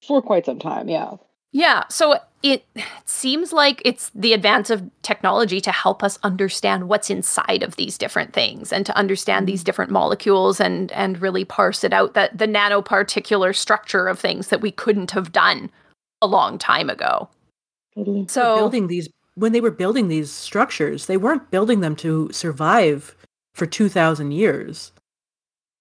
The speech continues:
Speaker 3: Like, who knows what went away that we don't know about? Who
Speaker 2: Sure.
Speaker 3: knows what, what didn't work back then? <laughs>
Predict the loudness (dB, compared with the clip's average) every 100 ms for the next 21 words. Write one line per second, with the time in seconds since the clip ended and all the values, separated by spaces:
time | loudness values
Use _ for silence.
0 | _ -6 -4 2 4 6 8 6 4 2
1 | 2 0 _ _ _ -10 0 2 2 0
2 | -2 4 4 4 0 -4 -4 -2 0 0
3 | 0 2 2 0 -8 -10 _ _ _ _
4 | _ _ _ -2 4 6 4 4 2 0
5 | _ -8 2 2 2 2 4 4 4 2
6 | 2 -2 -2 -2 -8 -8 -14 _ _ _
7 | _